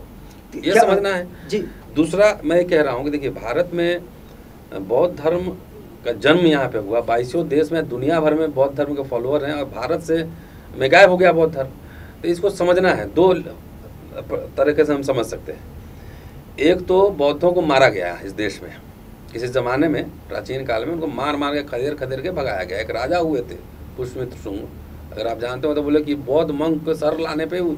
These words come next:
Speaker 2: दिनार और सोने का सिक्का दे देते। एक तो मारा गया। दूसरा, over a period of time, समय के हिसाब से हमारे बौद्ध धर्म में भी बहुत सारी विकृतियाँ आ गई हैं। मैं आपके चैनल के माध्यम से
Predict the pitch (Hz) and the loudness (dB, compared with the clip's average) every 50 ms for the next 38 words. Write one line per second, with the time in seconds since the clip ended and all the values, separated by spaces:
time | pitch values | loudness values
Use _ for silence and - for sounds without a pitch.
0 | - - - - - - - - - - 117 127 135 139 143 147 147 143 131 - | -6 -10 -16 -18 -20 -20 -20 -20 -12 -6 -4 -2 -2 -2 -2 -2 -2 -2 -2 -4
1 | 131 131 135 139 139 131 - - 110 - 110 107 101 92 87 80 - - - - | -6 -8 -6 -6 -6 -8 -8 -10 -10 -10 -8 -8 -8 -8 -10 -12 -14 -16 -18 -20
2 | - - - - - - - - - - - - 156 180 180 - 190 175 165 131 | -20 -20 -20 -20 -20 -20 -20 -20 -20 -18 -6 -2 0 0 2 2 2 2 2 0
3 | 110 95 87 78 - 73 - - - - - - - - - - - - - - | -2 -4 -6 -6 -10 -14 -18 -20 -20 -20 -20 -20 -20 -20 -20 -20 -20 -20 -18 -4
4 | - 139 160 160 190 220 214 190 185 185 190 190 175 - 156 160 151 180 196 180 | -2 0 0 2 2 0 2 4 6 6 6 6 4 4 2 4 6 6 8 8
5 | - - - - - - - - - - - - - - - - - - - - | 6 6 4 0 -4 -4 -6 -10 -14 -16 -20 -20 -20 -20 -20 -20 -20 -20 -20 -16
6 | - - 127 120 143 165 160 170 151 135 131 131 104 92 82 - - 95 - - | -2 0 2 4 4 2 2 2 0 0 0 -2 -4 -4 -6 -8 -8 -10 -10 -10
7 | - - - - - - - - - - - - - - 123 127 143 156 175 180 | -12 -16 -18 -18 -18 -18 -18 -20 -20 -20 -20 -18 -12 -8 -4 -2 0 0 0 0
8 | 165 147 170 190 196 180 180 190 185 190 190 190 185 170 175 175 170 175 175 165 | 2 4 6 6 6 4 2 2 2 2 4 2 4 4 4 2 2 2 2 2
9 | 165 165 160 165 151 143 147 139 135 131 117 101 90 90 85 82 - - - - | 2 0 0 0 0 0 0 0 0 0 0 0 -2 -4 -6 -8 -10 -14 -18 -18
10 | - - - - - - - - - - - - - - - - - - - - | -18 -16 -14 -14 -14 -14 -14 -18 -18 -20 -20 -20 -20 -20 -20 -20 -20 -20 -20 -20
11 | - - - - - - - - - - - - 117 123 143 170 175 165 165 - | -20 -20 -20 -20 -20 -20 -20 -20 -20 -20 -20 -8 -2 0 2 2 2 0 -4 -10
12 | - - - - - - - - 120 123 127 127 147 143 143 - 135 143 165 185 | -16 -20 -20 -20 -20 -18 -14 -8 -8 -6 -4 -4 -6 -4 0 0 2 4 4 2
13 | 185 175 156 147 135 123 120 120 113 113 113 - 123 147 - - - | 2 2 0 -2 -2 -4 -4 -6 -6 -6 -6 -6 -6 -6 -6 -6 -8